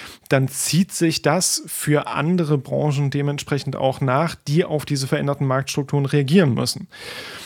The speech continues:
Und dann ist ja auch eigentlich nochmal dieser Aspekt, den ihr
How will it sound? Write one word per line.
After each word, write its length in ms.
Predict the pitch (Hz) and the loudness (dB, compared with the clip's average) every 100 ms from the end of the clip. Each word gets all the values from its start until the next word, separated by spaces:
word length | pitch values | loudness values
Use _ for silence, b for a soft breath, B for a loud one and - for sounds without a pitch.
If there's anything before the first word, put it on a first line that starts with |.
| B _ _ | B _ _
Und 640 | 143 143 143 139 143 135 - _ _ _ _ _ _ _ - - _ | 6 8 8 6 4 2 -6 _ _ _ _ _ _ _ -20 -20 _
dann 540 | 147 139 139 151 156 165 | -4 4 4 6 2 0
ist 540 | - 180 165 - - | -4 -2 0 -2 -6
ja 460 | 180 147 143 135 139 | -8 0 2 2 0
auch 160 | 139 135 | -4 -2
eigentlich 320 | 147 147 131 | -2 -2 0
nochmal 180 | 139 131 | 0 2
dieser 280 | 127 131 - | 2 0 0
Aspekt, 580 | - - 190 - 143 | 0 4 2 2 -4
den 160 | 143 139 | -2 -2
ihr 300 | - 139 135 | -2 -4 -4